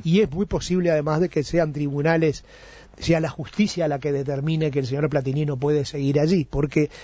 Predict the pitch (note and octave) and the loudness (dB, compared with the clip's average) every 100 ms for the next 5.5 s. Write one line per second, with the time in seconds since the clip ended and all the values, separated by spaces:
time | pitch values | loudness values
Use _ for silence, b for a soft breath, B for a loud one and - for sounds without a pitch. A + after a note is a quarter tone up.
0 | B C3+ D3+ - - G3 G#3 F3+ E3 D#3 | B -4 -4 -4 2 2 2 -2 0 0
1 | E3 D#3 D3 D3+ D3 - D3+ C#3+ C3+ - | 0 0 0 0 -2 -4 -6 -4 -4 -2
2 | C#3+ D3+ B B D#3+ F#3 G#3 G#3 F#3+ F#3 | 0 0 B B 0 2 2 2 2 2
3 | F#3+ F3 D#3 C3+ D#3+ D#3 C#3+ C#3 C#3+ C#3 | 0 -4 -8 -4 -2 0 -2 0 -2 -2
4 | - D3+ C#3 E3 F3 F3+ F3 E3+ F3 D#3+ | 0 0 0 0 0 0 0 2 0 0
5 | D3+ C#3+ E3 D#3+ | -2 0 2 2